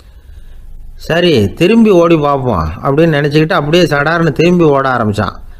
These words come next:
பார்த்தான், அப்பாடா, நிழலை காணல. கொஞ்ச தூரம் ஓடி ஒரு இடத்துல நின்னு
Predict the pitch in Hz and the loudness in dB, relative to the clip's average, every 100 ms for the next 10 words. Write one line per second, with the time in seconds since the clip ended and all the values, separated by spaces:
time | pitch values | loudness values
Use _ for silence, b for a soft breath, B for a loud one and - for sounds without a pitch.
0 | b b b b b b - 151 156 135 | b b b b b b -6 -4 -2 -4
1 | 123 - 131 120 135 135 151 127 143 147 | -6 -4 -8 -4 -2 -2 0 0 0 0
2 | 123 120 127 117 107 - - - - - | 0 -2 0 -2 -2 -10 -20 -20 -18 -2
3 | 143 139 131 147 165 123 98 135 156 117 | 0 2 2 2 0 0 2 2 2 0
4 | - - 120 123 131 143 139 127 139 156 | -2 -4 0 0 0 0 0 2 2 2
5 | 123 82 | 0 -4